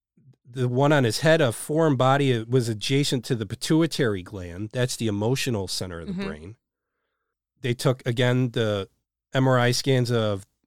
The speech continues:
Speaker 1: the legs and, and the head. And what people gotta understand is this is, like, thousands of dollars worth of
Speaker 2: Scans.
Speaker 1: scans.
Speaker 2: Mm-hmm.
Speaker 1: You know, 'cause when I had my memory issues
Speaker 2: Mm-hmm.
Speaker 1: and I was getting all those M R Is and all that stuff, that was massive amount of money.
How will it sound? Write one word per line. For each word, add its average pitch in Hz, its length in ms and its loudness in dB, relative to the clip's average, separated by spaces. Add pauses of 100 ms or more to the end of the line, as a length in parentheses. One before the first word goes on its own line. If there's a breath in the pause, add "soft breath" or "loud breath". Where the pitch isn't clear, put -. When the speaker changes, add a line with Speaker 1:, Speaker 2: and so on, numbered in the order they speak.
(120)
Speaker 1:
the 120 100 -6
legs 117 400 0
and, 101 300 -6 (380 soft breath)
and 120 100 -2
the 113 60 0
head. 156 240 0
And 147 120 4
what 107 120 -2
people 185 220 -6
gotta 151 180 0
understand 135 500 -2
is 95 300 -8
this 160 300 -8
is, - 60 -10
like, 175 140 0
thousands 143 580 2
of 107 60 -4
dollars 107 560 -4
worth 95 260 -10
of 82 320 -14 (840)
Speaker 2:
Scans. 170 580 -6
Speaker 1:
scans. - 720 -2
Speaker 2:
Mm-hmm. 226 140 -10 (240)
Speaker 1:
You 107 100 -8
know, 92 160 -8
'cause 104 180 -10
when 117 140 0
I 143 80 4
had 147 220 4
my 120 360 2
memory 117 520 0
issues 87 720 -10 (160)
Speaker 2:
Mm-hmm. 262 120 -8 (140)
Speaker 1:
and 113 80 -4
I 113 60 0
was 117 160 0
getting 113 220 -4
all 113 120 0
those 101 180 -6
M 110 140 -4
R 101 320 -4
Is 98 120 -8
and 110 100 -6
all 95 80 -8
that 95 60 -6
stuff, - 220 -8
that 190 140 -6
was 98 180 -10
massive 110 640 -4
amount 92 260 -10
of 76 60 -16
money. 92 380 -12